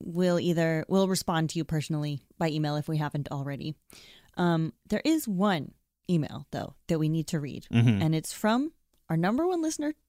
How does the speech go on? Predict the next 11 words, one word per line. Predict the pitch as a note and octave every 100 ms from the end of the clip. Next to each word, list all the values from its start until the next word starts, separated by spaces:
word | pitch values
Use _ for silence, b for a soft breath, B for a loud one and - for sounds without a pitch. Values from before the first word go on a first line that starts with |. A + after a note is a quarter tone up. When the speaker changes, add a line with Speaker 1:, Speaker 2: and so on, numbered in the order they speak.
| _ -
Speaker 1:
Tammy. | B3+ E3 - - _ _ _ F#3+
You | F#3+
may | G#3+ F4+
remember | F#4 D4 C#4+ D4 D4 _ _ _
she | - -
wrote | F#3 A#3+ C4+
in, | A3+ A3+ A3+ - _ _
she | - -
had | G#3 F3+
a |
brother | D#3+ G#3+ A3+ A#3 A3+